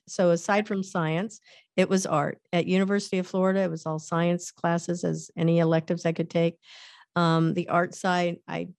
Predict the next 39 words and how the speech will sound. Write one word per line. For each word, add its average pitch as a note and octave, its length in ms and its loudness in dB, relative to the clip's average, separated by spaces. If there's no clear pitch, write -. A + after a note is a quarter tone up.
definitely F3+ 420 2
embraced E3 500 0
that D#3+ 220 0
one. E3+ 240 -4
One G#3+ 140 4
of A#3 100 4
the A3 80 2
things G#3+ 320 0
that G3 100 -4
I F#3 100 2
did F#3 220 0
in F3+ 60 0
the E3+ 80 0
classroom F#3 640 -2
is, D#3+ 280 -2
even C#4+ 220 0
though B3+ 340 2
I, F3 280 -4
I E3 80 -2
wasn't E3 560 -2
doing, B3+ 400 2
like, F#3 180 -2
all E3 220 -4
cutting F#3 420 2
out F#3+ 160 2
the G#3+ 60 -6
things, A#3 340 2
I, F#3+ 160 2
this F3+ 180 -4
is G#3 80 -2
back G3 280 0
in F#3+ 80 2
the F3 100 4
day F3 180 4
when E3+ 140 2
people E3+ 280 -6
had D#3+ 140 0
newspapers D#3 680 -2
too, D#3 320 -4